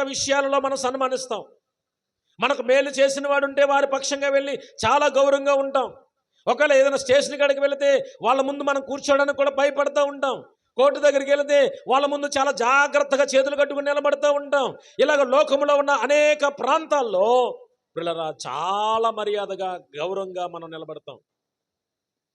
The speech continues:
కానీ దేవుని దగ్గరకు వచ్చేసరికి, పరిశుద్ధత దగ్గరకు వచ్చేసరికి ఏం చేయట్లేదు తెలుసా?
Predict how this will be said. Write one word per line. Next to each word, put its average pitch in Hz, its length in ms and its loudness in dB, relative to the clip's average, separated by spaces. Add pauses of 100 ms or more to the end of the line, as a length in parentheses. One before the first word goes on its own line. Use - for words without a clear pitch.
(580)
కానీ 143 280 -8 (1400)
దేవుని 233 360 2
దగ్గరకు 202 340 -4
వచ్చేసరికి, 131 580 -12 (1120)
పరిశుద్ధత 277 760 0
దగ్గరకు 269 320 2
వచ్చేసరికి 208 600 -4 (760)
ఏం 165 200 -4
చేయట్లేదు 190 380 -6
తెలుసా? 180 300 -8